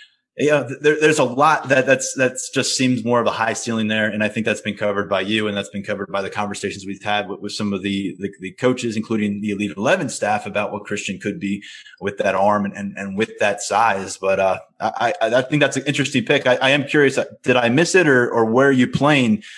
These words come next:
uh, this young Canadian quarterback on defense, uh, who did not play football last year? Where's, where's he gonna be?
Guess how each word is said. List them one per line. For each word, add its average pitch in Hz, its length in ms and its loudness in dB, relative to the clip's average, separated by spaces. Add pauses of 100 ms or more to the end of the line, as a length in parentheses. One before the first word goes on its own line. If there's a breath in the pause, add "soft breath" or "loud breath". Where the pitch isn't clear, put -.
(220 loud breath)
uh, 107 800 2
this 113 260 0
young 117 200 2
Canadian 107 460 0
quarterback 104 560 0
on 104 160 2
defense, 107 640 -2 (220)
uh, 101 240 4 (380)
who 107 100 -2
did 107 160 0
not 110 180 -2
play 107 140 -2
football 98 380 0
last 87 280 -4
year? 90 140 -2
Where's, 110 240 0
where's 123 220 0
he 135 100 4
gonna 117 200 2
be? 110 360 0